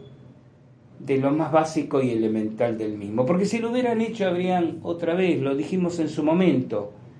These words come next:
habrían sabido antes de embarcarse en, mm, metafísicas especulaciones sobre el significado del fin del mundo según los mayas y por qué no hubo fin del mundo según los mayas,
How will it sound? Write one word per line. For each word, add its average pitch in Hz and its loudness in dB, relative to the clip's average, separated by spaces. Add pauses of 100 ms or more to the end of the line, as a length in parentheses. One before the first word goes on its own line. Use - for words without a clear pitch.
(360)
habrían 185 0
sabido 170 0
antes 165 -2
de 147 0
embarcarse 139 0
en, 113 -4 (880)
mm, 104 -8
metafísicas 131 2
especulaciones 131 2 (760)
sobre 110 2 (280)
el 110 0
significado 123 2
del 120 0
fin 127 0
del 120 0
mundo 127 2
según 120 -2
los 123 0
mayas 135 0
y 110 -8
por 113 -2
qué 165 4
no 123 4
hubo 113 0
fin 127 2
del 117 0
mundo 143 4
según 127 -2
los 147 0
mayas, 131 -4